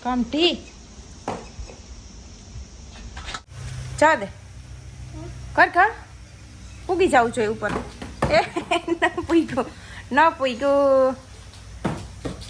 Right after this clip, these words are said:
આ રેવા દે, રેવા દે. એ રેવા દે, રેવા દે. તો અમારે સાણા ખડકવાનું કામ છે ને, જો પૂરું થયું ને, હવે હાથ પગ ધોઈ લીધા, ગરમી ચડી ગઈ હતી.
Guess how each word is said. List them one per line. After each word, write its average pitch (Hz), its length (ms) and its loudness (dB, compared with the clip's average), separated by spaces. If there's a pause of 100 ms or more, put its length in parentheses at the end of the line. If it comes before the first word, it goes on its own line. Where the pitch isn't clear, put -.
(320)
આ 277 120 2
રેવા 339 240 2
દે, 247 140 -2
રેવા 269 260 0
દે. 226 100 -6 (1080)
એ 330 60 4
રેવા 349 240 4
દે, 262 140 0
રેવા 277 220 2
દે. 240 120 -4
તો - 500 -12
અમારે 311 360 10
સાણા 311 320 4
ખડકવાનું 311 540 2
કામ 294 280 4
છે 302 120 -2
ને, 277 100 4
જો 247 120 2
પૂરું 294 280 2
થયું 262 260 0
ને, 240 80 2
હવે 233 140 2
હાથ 233 180 4
પગ - 80 4
ધોઈ 254 180 0
લીધા, 277 200 0
ગરમી 226 300 0
ચડી 254 240 0
ગઈ 262 160 0
હતી. 262 180 6